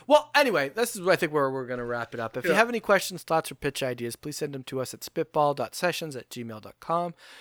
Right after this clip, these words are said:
Speaker 1: You can check out our writing and other articles at spitball sessions dot com. Uh, you can find me at, um, at The Drell on, on YouTube. On, I'm usually on Twitter.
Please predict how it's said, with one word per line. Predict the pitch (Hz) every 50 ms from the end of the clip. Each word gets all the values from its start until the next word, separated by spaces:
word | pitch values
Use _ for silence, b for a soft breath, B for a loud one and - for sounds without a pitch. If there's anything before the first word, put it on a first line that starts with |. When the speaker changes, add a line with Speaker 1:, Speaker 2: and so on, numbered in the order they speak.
| B B B
Speaker 1:
You | B 147 143
can | 147 135
check | - - 170 160 -
out | 156 151 143
our | 139 131
writing | 127 127 127 127 127
and | 127 123
other | 120 120 120
articles | - 127 120 123 120 - - 113
at | 113 107 -
spitball | - - 131 123 - - 117 110
sessions | - - 151 - - 175 160 -
dot | - 165 160 - -
com. | - 170 165 175 220 262 277 - _ _ - b b b b b b b b b -
Uh, | 120 120 120 120 123 127
you | 127 117
can | 120 120
find | 113 - 139 135 131 131
me | 127 127
at, | 120 113 _ _ _ -
um, | - 120 117 113 110 107 107 107 104 110 _ - -
at | - 113 - _ _
The | - 131
Drell | 117 127 143 151 151 151 151 151 156 156 -
on, | - 123 120 117 113 113 110 110 110 110 107 - _ -
on | 117 110 107 107
YouTube. | 123 156 156 - - 175 165 156 156 151 151 143 135 - _ _ _ -
On, | - 120 117 120 117 117 117 113 110 -
I'm | 113 117 117 120
usually | 143 151 127 131 127 117
on | 113 107 113
Twitter. | - - 180 175 180 180 175